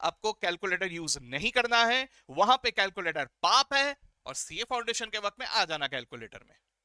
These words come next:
ठीक है ना। Basically सीए के जर्नी में हम लोग, अ, मतलब इंस्टीट्यूट ऐसा सोचता है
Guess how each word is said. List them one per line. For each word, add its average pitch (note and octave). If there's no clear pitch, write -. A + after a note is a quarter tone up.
ठीक D#3+
है B3
ना। F#4+
Basically C#4+
सीए B3
के D4
जर्नी C4+
में D4
हम A#3+
लोग, C4
अ, G#3+
मतलब G3
इंस्टीट्यूट A3+
ऐसा A3
सोचता A3
है F3+